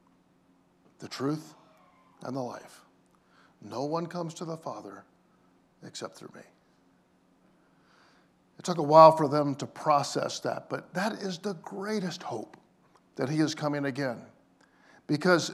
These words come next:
and I think what carries us through in this world with all the sadness, the death, the sorrow, is that promise. Just last night, Glenn passed away.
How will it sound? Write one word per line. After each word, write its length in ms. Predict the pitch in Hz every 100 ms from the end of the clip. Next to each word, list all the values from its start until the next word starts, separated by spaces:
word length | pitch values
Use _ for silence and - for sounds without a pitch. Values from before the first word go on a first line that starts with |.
| -
and 100 | 180
I 80 | 165
think 220 | 165 285
what 160 | 285 196
carries 460 | - 190 196 190 175
us 280 | 165 -
through 460 | - 156 160 165 180 - - - _ _ - _ _
in 240 | 165 165 139
this 280 | 156 156
world 360 | 127 147 160 160
with 260 | 131 117 -
all 320 | 143 160 196
the 100 | 190
sadness, 680 | 185 - 165 151 156 120 -
the 160 | - 135
death, 580 | 117 151 143 107 - - - - - -
the 100 | 139
sorrow, 640 | - 165 156 120 87 - - - - _
is 160 | 143 135
that 200 | 135 -
promise. 560 | 156 147 107 - - - - _ _ _ - _ _ _ _ - - - - - - _ _ _ _ _ _ _ _ _ _ -
Just 240 | 156 156
last 300 | 165 151 165
night, 260 | 165 131 123
Glenn 300 | 139 131 120
passed 320 | 131 123 -
away. 380 | 123 127 107